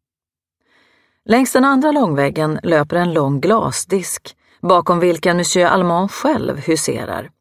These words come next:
alltid lika stolt och högljudd, ibland på ett lysande humör, ibland butter. Oavsett vilket är han lika älskad av kunderna.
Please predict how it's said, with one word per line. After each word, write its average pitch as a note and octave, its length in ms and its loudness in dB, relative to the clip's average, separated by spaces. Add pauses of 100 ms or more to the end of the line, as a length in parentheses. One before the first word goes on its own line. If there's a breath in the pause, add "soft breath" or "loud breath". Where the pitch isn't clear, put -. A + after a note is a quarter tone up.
(240)
alltid F3+ 560 2
lika E3+ 260 2
stolt D3+ 520 0
och C3+ 60 -2
högljudd, D3+ 640 -2 (440)
ibland A3+ 520 2
på C4+ 80 2
ett B3+ 120 -2
lysande F#3+ 680 0
humör, C#3 460 -2 (280)
ibland C#3+ 600 0
butter. - 540 -8 (1040 soft breath)
Oavsett E3+ 540 4
vilket E3 680 -2
är F3 100 2
han D#3 140 2
lika E3+ 680 0
älskad - 680 -2
av - 140 -8
kunderna. - 580 -4